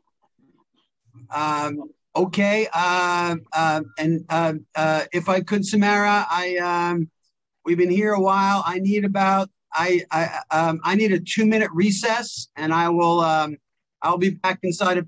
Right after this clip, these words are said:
two minutes, and then we'll call the next panel. Uh, in the meantime, you can call the names of the, uh, um, of the next panel just to get them ready. And I promise to be back within a hundred and twenty seconds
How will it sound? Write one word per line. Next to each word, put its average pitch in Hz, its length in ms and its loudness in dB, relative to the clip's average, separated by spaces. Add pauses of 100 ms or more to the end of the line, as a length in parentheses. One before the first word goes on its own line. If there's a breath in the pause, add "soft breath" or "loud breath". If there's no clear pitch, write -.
two 190 120 2
minutes, 180 360 0
and 165 120 2
then 165 120 2
we'll 160 140 0
call 170 260 0
the 165 80 0
next 165 280 -2
panel. 180 440 0 (280)
Uh, 156 320 0 (120)
in 160 140 0
the 170 60 2
meantime, 190 580 0
you 170 140 -2
can 170 140 -8
call 175 280 0
the 156 100 -8
names 196 400 0
of 208 140 0
the, 208 280 2 (460)
uh, 156 180 -4
um, 156 400 -2
of 165 140 -2
the 175 80 2
next 196 220 -2
panel 190 320 0
just 175 200 -4
to - 60 -16
get 165 160 -2
them 160 160 0
ready. 185 360 2
And 151 100 -4
I 156 200 -4
promise 175 320 0
to 170 120 0
be - 100 -14
back 165 180 -2
within 160 220 -2
a 160 60 2
hundred 165 180 2
and 160 140 0
twenty 156 180 -2
seconds 147 640 -4